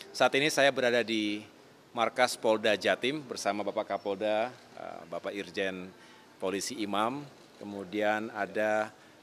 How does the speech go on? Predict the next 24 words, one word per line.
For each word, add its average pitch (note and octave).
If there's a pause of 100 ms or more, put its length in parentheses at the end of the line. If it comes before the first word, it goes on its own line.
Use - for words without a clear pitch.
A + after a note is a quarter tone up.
(120)
Ketua A2+
Satgas A2
Anti G#2+
Mafia G#2
Tanah A2+
dan G2 (400)
para G2
dirjen A2 (240)
dari G#2+
Kementerian A2+
A G#2+
T G2+
R G2
B F2+
P F2+
N. F#2 (400)
Hari B2+
ini D3+
kami C#3+ (160)
mengungkap, D3 (1040)
eh, A2+
target A2+
operasi C3 (240)
yang A2